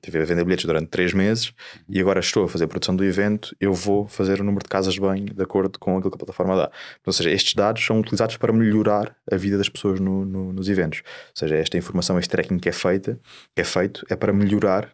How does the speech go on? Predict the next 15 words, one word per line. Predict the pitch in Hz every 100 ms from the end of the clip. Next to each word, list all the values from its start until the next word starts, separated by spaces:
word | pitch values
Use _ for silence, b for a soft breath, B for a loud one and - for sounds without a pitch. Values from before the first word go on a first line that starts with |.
| -
a | 95
experiência | - 92 87
das | 95
pessoas | 98 92
nos | 95
eventos. | 82 73 - B B B
E | 87
nós | 82
temos | 90 90 - -
alguns | 85 90 92
clientes | - 95 95 90 - - _ _ _ 107
hiper | - 92
focados | - 92 85
na | 82
experiência, | - 85 101 -